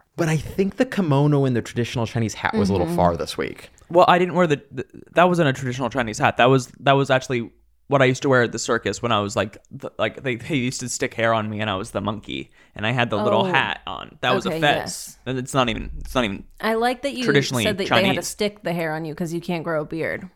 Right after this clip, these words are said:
Speaker 3: Mm-hmm.
Speaker 1: Yeah.
Speaker 3: I like to be truthful on here.
Speaker 2: Commitment. I
Speaker 3: Mm-hmm.
Speaker 2: like it.
Speaker 1: Jenny,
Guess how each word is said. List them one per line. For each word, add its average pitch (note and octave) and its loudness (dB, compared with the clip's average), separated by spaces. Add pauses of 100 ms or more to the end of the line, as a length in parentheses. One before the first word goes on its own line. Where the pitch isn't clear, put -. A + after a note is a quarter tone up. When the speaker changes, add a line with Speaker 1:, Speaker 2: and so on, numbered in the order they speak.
Speaker 3:
Mm-hmm. F3+ -4 (480)
Speaker 1:
Yeah. - -10 (600)
Speaker 3:
I F3 4
like F3+ 6
to F#3 -4
be F#3+ -4
truthful F#3 -4
on G#2 -4
here. - -12 (1000)
Speaker 2:
Commitment. - -10 (160)
I C3+ -6
Speaker 3:
Mm-hmm. F3 -2
Speaker 2:
like D#3 -4
it. C3 -10 (800)
Speaker 1:
Jenny, A#2 -2